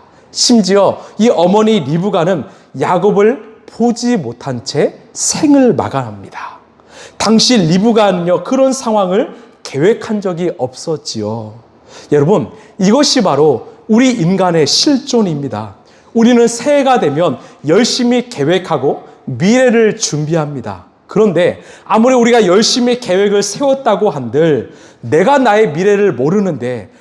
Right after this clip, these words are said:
어떻게 그 계획이 그대로 이루어질 수 있을까요?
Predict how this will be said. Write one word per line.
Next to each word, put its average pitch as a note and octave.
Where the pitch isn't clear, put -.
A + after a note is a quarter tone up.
어떻게 B3+
그 B3+
계획이 E3
그대로 B3
이루어질 B3
수 F3
있을까요? C3